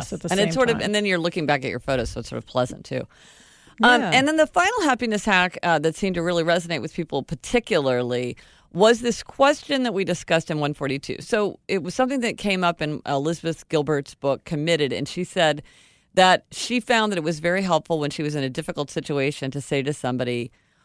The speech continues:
Speaker 1: "What would you do if you were in my situation?" And that often that would unlock people's ideas or suggestions in a way that otherwise sort of didn't come out in conversation. Kind of strangely, you're like, "Why wouldn't they have said this before?"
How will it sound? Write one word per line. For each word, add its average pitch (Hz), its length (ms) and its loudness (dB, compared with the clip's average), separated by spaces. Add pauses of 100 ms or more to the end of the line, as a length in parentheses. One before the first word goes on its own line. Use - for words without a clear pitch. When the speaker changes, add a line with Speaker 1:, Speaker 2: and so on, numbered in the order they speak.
(160)
Speaker 1:
"What 262 220 8
would 330 160 2
you 233 220 2
do 139 560 0
if 143 160 -6
you 208 340 2
were 160 140 2
in 135 160 -2
my 113 160 -6
situation?" 120 800 -6 (100)
And 180 140 2
that 175 140 4
often 175 380 4
that 147 180 0
would 156 180 -6
unlock 143 720 2 (100)
people's 160 720 2
ideas 156 600 2
or 147 80 -6
suggestions 139 640 -4
in 95 80 -6
a 147 60 -4
way 135 440 0 (500)
that 175 220 2
otherwise 156 800 4 (140)
sort 214 180 4
of 190 100 2
didn't 214 260 4
come 185 200 0
out 151 160 6
in 143 60 -2
conversation. 143 560 -4
Kind 262 240 -6
of 311 80 -6
strangely, 160 540 -4
you're 143 100 -4
like, 139 160 -4
"Why 143 200 0
wouldn't 208 220 -2
they 190 60 -2
have 170 120 -4
said 156 200 -4
this 147 120 -6
before?" 175 420 0